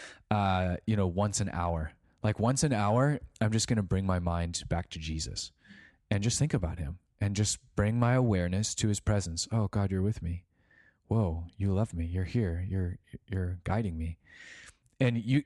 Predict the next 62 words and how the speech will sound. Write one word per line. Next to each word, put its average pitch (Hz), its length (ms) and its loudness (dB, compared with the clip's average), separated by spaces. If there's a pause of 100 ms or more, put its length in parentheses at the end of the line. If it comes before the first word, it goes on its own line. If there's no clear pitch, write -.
I 113 60 2
mean, 107 160 2
that, 101 220 0 (120)
what 104 120 2
does 95 120 0
that 85 140 -2
take? 87 180 -4
Five 85 220 -2
seconds, 95 420 -4
ten 92 220 -4
seconds? 95 460 -4
But, 90 280 0
like, 90 280 -2 (600)
just 110 140 0
saying, 101 180 0
"Hey, 110 120 2
once 104 400 0
an 98 120 -2 (100)
hour, 90 520 0 (520)
uh, 98 200 0
I'm 104 140 0
gonna 95 200 0
do 95 240 2
that." 80 300 -2 (440)
Uh, 101 160 2
or 120 160 2
maybe 120 180 4
if 120 140 2
you're 110 80 4
a - 40 2
teacher, 95 520 0
it's, 98 260 0
you 104 60 2
know, 90 180 2
in 117 120 0
between 104 280 2
every 98 220 0
class, 85 560 -2 (100)
I'm 107 100 2
gonna 98 160 0
take, 95 380 -2
I'm 110 80 0
gonna 101 160 0
start 110 260 2
by 95 120 -2
taking 92 360 -2 (220)
fifteen 123 580 0
seconds 87 640 -2
and 95 160 -2
just 95 160 -2
taking 104 260 0
a 95 60 0
deep 87 240 -4
breath 90 240 0
and 87 100 -4
drawing 90 280 0
my 82 80 0
attention 85 400 -4
back 82 200 -2
to 87 100 -2
that. 76 220 -4
Or 90 220 0